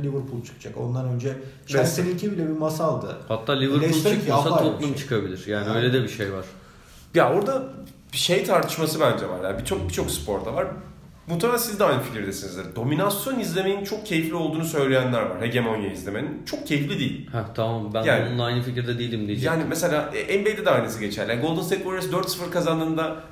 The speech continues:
Speaker 2: ben o büyüklüğü çok da fazla takdir edemiyorum. Çünkü sonuçta so-, sporun temelinde rekabet var ve, e, yani senin söylediğin şey çok doğru. Liverpool maçlarını işte diyorum ya,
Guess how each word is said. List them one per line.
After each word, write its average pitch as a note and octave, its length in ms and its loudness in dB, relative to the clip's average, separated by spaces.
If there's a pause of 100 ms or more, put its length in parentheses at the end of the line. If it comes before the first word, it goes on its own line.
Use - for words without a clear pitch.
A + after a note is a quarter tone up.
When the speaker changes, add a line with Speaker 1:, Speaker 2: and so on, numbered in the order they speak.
Speaker 2:
ben F3+ 100 4
o F3 220 -2
büyüklüğü G3+ 360 0
çok - 200 -6
da G#3 80 2
fazla F#3+ 240 0
takdir F#3 280 0
edemiyorum. F#3+ 360 2
Çünkü - 140 -6
sonuçta - 360 -2
so-, - 40 -6
sporun A3+ 300 -2
temelinde F3+ 300 -2
rekabet E3 520 0
var - 80 -6 (120)
ve, D#3 140 4 (680)
e, - 20 2 (560)
yani C#3+ 120 2
senin D3+ 200 0
söylediğin G#3 320 0
şey G#3+ 140 -2
çok - 240 -4
doğru. B2+ 180 0
Liverpool F3+ 320 -2
maçlarını F#3 360 0
işte F#3+ 160 -4
diyorum D#3 200 -4
ya, G#2+ 120 2